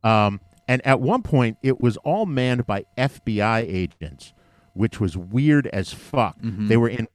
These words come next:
Speaker 1: full, like, you know, guys in T-shirts and, and cargo pants wearing flak jackets that said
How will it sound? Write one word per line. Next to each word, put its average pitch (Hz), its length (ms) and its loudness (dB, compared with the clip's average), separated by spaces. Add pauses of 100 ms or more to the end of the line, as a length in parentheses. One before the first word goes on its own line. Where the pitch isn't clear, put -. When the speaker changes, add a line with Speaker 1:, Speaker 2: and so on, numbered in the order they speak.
Speaker 1:
full, 175 400 0
like, 123 260 -2
you 123 80 -2
know, 110 100 2
guys 131 360 2
in 113 100 -8
T-shirts 160 760 -4 (120)
and, 104 460 -2
and 101 260 -4
cargo 147 400 0
pants 160 500 -4 (300)
wearing 110 500 0
flak 131 480 -6
jackets 147 680 -4
that 104 180 -4 (120)
said - 280 -4